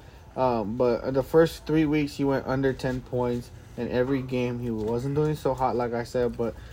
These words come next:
today, like I said, he found the end zone twice. Uh, he went for sixty yards and thirteen attempts, which went to thirty-one point nine points, which was pretty solid for his end.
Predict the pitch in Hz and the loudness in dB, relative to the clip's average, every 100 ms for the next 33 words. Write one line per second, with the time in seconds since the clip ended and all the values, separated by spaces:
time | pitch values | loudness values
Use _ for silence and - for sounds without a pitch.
0 | - - - 135 139 143 131 127 127 127 | -18 -10 -4 2 4 4 4 0 -2 -2
1 | 131 127 131 135 - 131 143 151 143 139 | -2 0 0 0 -2 -2 0 2 2 0
2 | 143 139 139 135 - - - - 123 123 | 2 4 4 2 -4 -16 -16 -8 -2 0
3 | 127 131 123 123 - 143 - 143 135 131 | 0 0 -2 -6 -4 -6 -4 -2 2 4
4 | 127 123 104 120 113 123 123 135 123 - | 2 0 -4 -4 0 0 0 -4 -4 -4
5 | 123 120 113 117 113 - - 117 117 117 | -4 -4 -4 -4 -4 -8 -10 -4 -4 -2
6 | 120 113 - - - - 135 143 139 139 | -4 -4 -8 -20 -12 0 4 6 6 2
7 | 131 143 123 110 117 120 123 - - 123 | 0 -2 -2 0 0 0 -2 -6 -4 -2
8 | 117 113 - 113 110 113 110 - - 135 | -2 -4 -4 -4 -4 -4 -4 -6 -2 -2
9 | 131 135 123 117 107 117 117 120 113 107 | -2 -2 0 0 -2 -6 -4 -4 -4 -4
10 | 110 113 | -4 -4